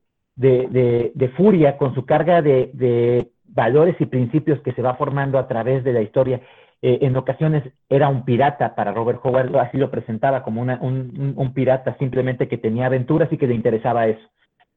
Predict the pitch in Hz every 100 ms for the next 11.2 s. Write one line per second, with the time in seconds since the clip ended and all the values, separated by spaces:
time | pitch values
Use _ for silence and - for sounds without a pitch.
0 | _ _ _ _ - 123 131 143 139 135
1 | 135 156 156 127 - - 127 135 135 -
2 | _ _ _ _ _ _ _ _ _ _
3 | _ _ - 131 143 139 147 156 143 131
4 | 127 117 - 131 139 139 180 180 156 113
5 | _ _ _ _ _ _ _ 147 147 147
6 | 151 143 143 135 - - 127 120 123 120
7 | - 127 120 120 117 117 _ _ - 117
8 | - 120 123 175 175 147 147 143 139 143
9 | 139 131 123 113 _ - 104 139 160 165
10 | 156 - 135 131 - _ - 139 147 139
11 | 131 -